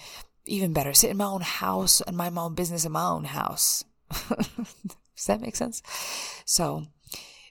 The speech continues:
bending the knee, accepting whatever the outcome is with humility. Really, the word humility is pretty important here because it is the antidote for our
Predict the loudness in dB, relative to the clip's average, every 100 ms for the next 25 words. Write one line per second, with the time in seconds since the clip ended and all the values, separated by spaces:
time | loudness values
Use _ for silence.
0 | -2 0 2 0 0 0 0 -2 -4 6
1 | 6 6 2 0 0 -4 -8 0 2 2
2 | 0 0 0 -2 -4 -8 -4 0 2 0
3 | -6 -2 0 2 0 -2 -6 -6 -2 0
4 | 0 -2 -2 -4 -6 -2 -2 0 0 0
5 | 0 -2 -2 -2 -2 -4 -4 -4 -2 -2
6 | -2 0 0 -2 -2 -2 0 -2 -2 -4
7 | -18 -18 -16 -18 -4 0 0 -4 -20 _
8 | _ 2 4 0 -2 -4